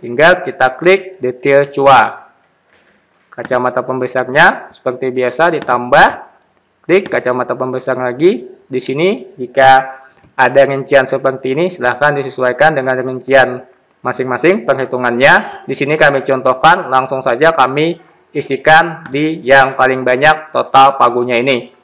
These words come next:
supaya cepat videonya. Jadi untuk teman-teman satuan kerja nanti bisa dimasukkan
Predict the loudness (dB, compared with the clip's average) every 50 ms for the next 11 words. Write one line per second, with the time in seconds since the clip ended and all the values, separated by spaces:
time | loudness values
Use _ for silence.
0 | _ _ _ -12 -10 -10 -6 0 2 4 4 6 6 6 6 6 4 0 -4 -10
1 | -2 2 2 2 2 0 -4 -10 -8 -6 -4 -2 -2 -2 0 0 2 2 0 0
2 | -4 -12 _ _ _ _ _ _ _ -4 -2 2 2 2 2 0 0 0 0 0
3 | 0 0 0 0 0 0 0 -2 -2 -2 -2 -2 -2 -4 -4 -2 2 4 4 4
4 | 4 2 0 -4 -6 -6 -4 -2 -2 -2 -4 -6 -10 -2 2 4 4 4 4 2
5 | -2 -6 -6 -4 -2 -2 -4 -4 -8 -12 -6 _ 2 2 2 2 0 -6